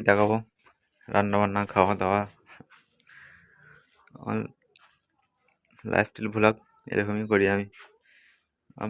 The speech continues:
বাইরে তো যাওয়া হয় না খুব একটা, বাইরে গেলে বাইরের পরিবেশ দেখাবো।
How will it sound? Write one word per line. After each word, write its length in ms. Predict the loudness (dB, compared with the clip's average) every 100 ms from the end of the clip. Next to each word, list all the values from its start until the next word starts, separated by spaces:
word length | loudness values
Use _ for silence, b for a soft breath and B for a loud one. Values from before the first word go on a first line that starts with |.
| 2
বাইরে 200 | 4 2 -2 -14
তো 40 | 0
যাওয়া 160 | 2 4
হয় 140 | 2 0
না 60 | -4
খুব 100 | -4 -6
একটা, 180 | -4 -8 -10 _ _ _ _ _ _ _ _ _ _ _
বাইরে 320 | -2 2 4 2
গেলে 140 | 0 -2 -4
বাইরের 260 | -6 -6 -4
পরিবেশ 280 | -2 0 0 0
দেখাবো। 240 | -4 -6